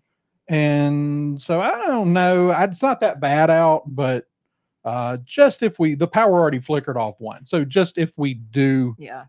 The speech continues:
Speaker 1: disappear, we will try to come back. Uh, it'll obviously, I guess, have to be a different stream. Although I'm not totally sure how the Streamlabs Talk Studio app handles that. It might let us come right back in.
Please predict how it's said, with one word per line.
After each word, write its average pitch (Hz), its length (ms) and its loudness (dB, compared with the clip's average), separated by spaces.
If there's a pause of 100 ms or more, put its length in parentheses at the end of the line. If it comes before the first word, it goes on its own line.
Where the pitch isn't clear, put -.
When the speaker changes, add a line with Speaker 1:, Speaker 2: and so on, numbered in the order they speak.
Speaker 1:
disappear, 139 760 0
we 131 160 -2
will 127 220 -4
try 135 280 -4
to 139 80 -6
come 135 280 -6
back. 127 420 -2
Uh, 120 220 -6
it'll 120 160 -6
obviously, 120 420 -4
I 117 40 -8
guess, 117 220 -10
have 120 140 -8
to 117 60 -20
be 107 140 -14
a 104 60 -12
different 107 340 -18
stream. 120 420 -12
Although 180 220 4 (300)
I'm 156 100 0
not 285 180 -2
totally 202 320 -2
sure 180 280 -6
how 160 680 -2
the 143 140 -6
Streamlabs 135 1000 -6
Talk 147 240 -2
Studio 127 440 -6
app 123 220 -8
handles 135 600 -6
that. 110 320 -10
It 139 120 -12
might 170 200 -2
let 120 140 -6
us - 80 -16
come 117 240 -8
right 117 160 -4
back 113 260 -12
in. 113 260 -10